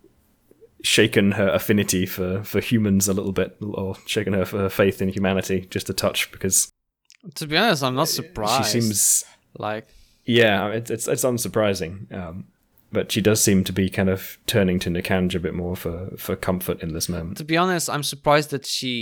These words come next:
Speaker 2: even does that. I mean, you know, Nikanj finally did show her something that she never experienced before. Fair enough.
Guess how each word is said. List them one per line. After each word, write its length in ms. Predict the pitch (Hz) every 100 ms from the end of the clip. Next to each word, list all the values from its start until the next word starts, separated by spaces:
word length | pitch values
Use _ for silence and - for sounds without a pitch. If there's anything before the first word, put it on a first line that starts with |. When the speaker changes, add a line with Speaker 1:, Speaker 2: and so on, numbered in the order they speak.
| 120
Speaker 2:
even 400 | 123 123 117 110
does 200 | 120 113 -
that. 280 | 131 117
I 80 | 104
mean, 240 | 120 123 120
you 80 |
know, 160 | 123 107
Nikanj 540 | 123 120 147 139 127
finally 400 | - 135 120 117 107
did 300 | - 120 -
show 300 | - 135 120
her 120 | 131
something 460 | 117 123 113 - 113
that 120 | 107
she 140 | - 120
never 360 | 110 107 107
experienced 560 | 107 - - 123 110 -
before. 400 | 113 - 104 -
Fair 180 | - 123
enough. 400 | 113 117 104 -